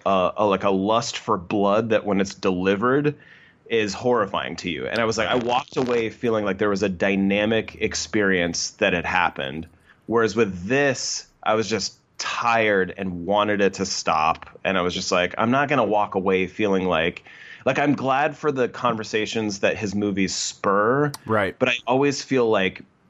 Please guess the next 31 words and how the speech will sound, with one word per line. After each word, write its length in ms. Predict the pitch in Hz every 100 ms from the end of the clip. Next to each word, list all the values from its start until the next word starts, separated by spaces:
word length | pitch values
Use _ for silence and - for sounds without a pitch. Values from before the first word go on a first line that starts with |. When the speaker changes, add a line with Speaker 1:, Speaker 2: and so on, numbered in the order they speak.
| - 92
Speaker 1:
dejected 800 | 123 95 - 104 107 - 110 95
and 300 | 87 85 -
bankrupt 600 | 98 107 - 85 71 -
afterwards. 720 | 73 67 87 65 60 69 -
And 80 | 101
I'm 80 | 104
like, 280 | 98 98 -
"I, 300 | 120 127 127 98
he 260 | 113 143
seems 360 | 131 - 165 117
like 160 | 101
an 100 | 90
asshole." 720 | 107 175 165 - 92 67 73 98 -
And 100 | 120
I 60 | 120
did 160 | 117 - -
walk 220 | 104 85
out 260 | 90 85 85
halfway 360 | 90 82 82
through 140 | 78 87
the 60 |
Q 240 | 78 - 82
and 100 | 76
A. 160 | 67 64
I 40 |
was 120 | 80
like, 160 | 80 76
"Wow, 180 | 82 78
this 200 | 82 85
is 100 | 80
boring." 640 | 80 76 78 69 76 82